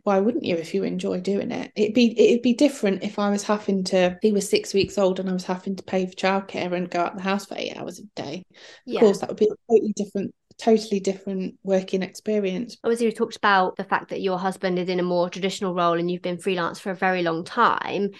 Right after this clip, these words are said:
Speaker 2: but just thinking about, like, the roles in the family and what I said earlier about kind of being the mother, maybe being the default parent, you know, how do you feel about the fact that you've maybe had to cut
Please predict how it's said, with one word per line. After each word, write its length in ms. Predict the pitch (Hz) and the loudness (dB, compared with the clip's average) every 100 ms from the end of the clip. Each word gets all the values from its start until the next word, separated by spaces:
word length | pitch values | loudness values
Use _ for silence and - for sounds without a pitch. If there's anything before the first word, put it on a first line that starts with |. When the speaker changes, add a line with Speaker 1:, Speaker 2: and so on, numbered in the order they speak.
| - | -2
Speaker 2:
but 540 | 220 190 - - - - - | 4 4 4 -6 -14 -14 -4
just 220 | 226 220 | -4 2
thinking 240 | 233 208 208 | 2 2 2
about, 500 | 185 175 175 - 196 | 4 6 4 2 0
like, 220 | - - | -2 -2
the 80 | 185 | 0
roles 580 | 196 196 190 175 180 - | 4 4 4 0 -4 -4
in 180 | 190 | -4
the 80 | 185 | -2
family 600 | - 196 190 175 117 151 | 0 2 2 2 0 0
and 140 | - 190 | 0 0
what 140 | 147 | 0
I 20 | |
said 220 | 180 185 | -2 -2
earlier 260 | 180 175 175 | 0 0 0
about 240 | 170 156 | -2 -4
kind 260 | - 196 175 | -6 -4 -4
of 140 | 170 | -2
being 400 | - 175 165 165 175 | -2 0 0 -2 -4
the 80 | 190 | 0
mother, 300 | 190 185 175 | 2 2 2
maybe 500 | 170 170 170 170 170 | 0 0 -2 -2 -2
being 220 | 175 175 | -2 -2
the 80 | 170 | -4
default 640 | 170 180 185 - 160 151 | -6 -6 -6 -4 -4 -4
parent, 800 | - 208 196 185 - - 190 190 - | -4 0 2 2 -2 -2 0 -2 0
you 80 | 208 | 0
know, 80 | 185 | 2
how 180 | 214 220 | 2 2
do 100 | 220 | 2
you 80 | |
feel 220 | 208 226 202 | 2 2 4
about 260 | 196 175 | 4 2
the 80 | 185 | 0
fact 340 | - 180 - | -2 -2 -2
that 180 | 170 - | -8 -6
you've 260 | 190 185 185 | -4 -4 -2
maybe 480 | 185 180 180 175 175 | 0 0 0 0 -2
had 340 | 175 190 - | -4 -8 -8
to 340 | - 180 175 - | -2 0 0 -4
cut 260 | - - | -8 -8